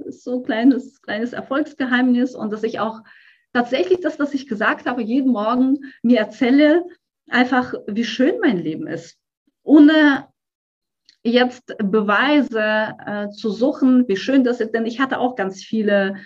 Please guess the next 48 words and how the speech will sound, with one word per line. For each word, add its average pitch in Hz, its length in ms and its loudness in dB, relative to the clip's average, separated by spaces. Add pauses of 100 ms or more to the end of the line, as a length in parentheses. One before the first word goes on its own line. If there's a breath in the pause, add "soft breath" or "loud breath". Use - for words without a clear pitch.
(240 loud breath)
Misserfolge 185 800 -2
im 175 100 -2
Leben. 175 220 -2
Ich 175 120 -10
hatte - 140 -8
auch - 100 -8
viele 196 540 -4 (420 loud breath)
Dinge, 226 380 0
die 220 120 0
nicht 262 240 4
so 240 280 0
gut 220 200 -4
gelaufen 196 540 0
sind, 180 560 -4
ähm, 180 400 -8
auch - 260 -12
in, 202 180 -8
in 208 380 -6
Beziehungen 180 840 -2
und 185 180 -10
so 185 100 -10
weiter. 175 320 -6
Also 185 180 -6
es 190 120 -8
waren 226 280 0
auch 220 140 -12
viele 262 340 -2
Sachen, 233 360 0
die 220 120 -6
mich 214 180 -8
traurig - 420 -6
gemacht 180 320 -10
haben, 180 160 -8
aber 214 340 -4 (1000 loud breath)
ich 269 60 0
habe - 140 0
immer 339 520 8
das 294 300 -2
nicht 294 420 6
als 262 280 0
Schwere 254 680 0
interpretiert. 233 760 -4
Ich 277 120 -8
habe 254 100 -8
das 240 180 -6
immer 285 440 2
für - 140 0
mich 262 380 2